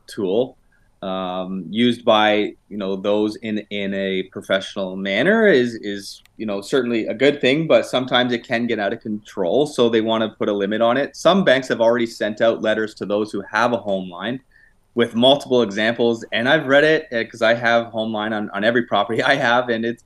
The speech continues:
it, it is very confusing to look at it first. Uh, when you break it down, it's really not that, again, like, not that big of an impact, but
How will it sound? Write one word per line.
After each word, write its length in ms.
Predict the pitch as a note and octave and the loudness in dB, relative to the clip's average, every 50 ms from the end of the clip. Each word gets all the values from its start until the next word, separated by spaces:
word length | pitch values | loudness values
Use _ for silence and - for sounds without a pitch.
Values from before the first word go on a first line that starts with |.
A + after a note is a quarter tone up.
| - | -2
it, 260 | C#3 D3+ D3 D3 - | -2 -2 -2 0 2
it 120 | D3 E3 F#3 | 4 8 8
is 140 | G3 F#3+ D#3+ | 8 8 6
very 300 | B2 C#3+ E3 F#3+ G3+ F#3+ | 4 4 6 6 6 4
confusing 520 | - D3+ B2+ - B2 A#2 G#2 F#2 F2 F2 | 2 -4 -4 -2 -2 -2 -2 -4 -6 -8
to 80 | F#2 G#2+ | -6 -6
look 200 | G2 G2+ G2+ - | -6 -4 -2 -2
at 140 | G#2 F#2+ F#2+ | -2 -2 -2
it 140 | F#2 - - | -4 -6 -8
first. 400 | - F2+ G2 C3+ D#3 - - - _ _ _ _ _ _ _ _ - | -8 -6 -6 -6 -8 -10 -16 -20 _ _ _ _ _ _ _ _ -6
Uh, 120 | G#2 G#2 G2+ | -2 -2 0
when 140 | G#2 B2+ | 2 2
you 60 | C3 B2+ | 2 4
break 240 | D3 D#3 D3+ - | 4 2 2 2
it 80 | C#3 B2 | 0 0
down, 300 | B2 A#2 A2 A2 A2+ A#2 | 0 2 2 2 0 -2
it's 220 | A2+ - - - | -4 -6 -10 -10
really 280 | F#2+ A2 A#2+ B2+ B2+ A2 | -6 -4 -2 0 0 0
not 320 | F#2+ G2+ A2 A2+ F#2+ - | 0 0 -2 -2 -2 -2
that, 240 | G2 G2 G#2 - - _ _ | -2 -2 -2 -2 -6 _ _
again, 340 | - G#2 G2+ G#2 G2 F#2 F#2 | -12 -6 -4 -2 -2 -2 -2
like, 200 | F#2+ F#2 F2 - | -4 -6 -6 -6
not 180 | G#2 G2+ F#2 - | -8 -6 -4 -4
that 180 | F#2 F#2+ F#2+ | -4 -4 -4
big 140 | - G#2 G2 | -6 -8 -8
of 60 | G2 | -8
an 100 | F2+ F#2 | -8 -10
impact, 460 | F#2 G2+ A#2 - D3 D#3+ F#3+ G3 - - | -10 -10 -8 -6 -4 -4 -4 -6 -6 -6
but 260 | - G#2+ F#2 E2 - | -4 -2 -2 -2 -4